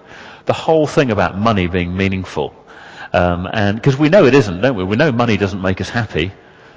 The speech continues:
But then when we look at our behaviour, you think, "Well, hang on, how are we behaving?"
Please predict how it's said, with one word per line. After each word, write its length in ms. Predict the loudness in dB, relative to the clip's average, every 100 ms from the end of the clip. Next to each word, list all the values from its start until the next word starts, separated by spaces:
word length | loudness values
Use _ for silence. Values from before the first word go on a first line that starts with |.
| -2
But 80 |
then 80 | 2
when 120 | 4
we 60 | 4
look 140 | 4
at 60 | 4
our 100 | 4
behaviour, 540 | 4 6 6 6 4
you 100 | 2
think, 200 | 2 0
"Well, 100 | 0
hang 180 | 0 -2
on, 180 | -2 -6 -10 -20 -20 -20 -20 -20 -8
how 180 | 0 4
are 80 |
we 140 | 4 2
behaving?" 560 | 2 4 4 4 -2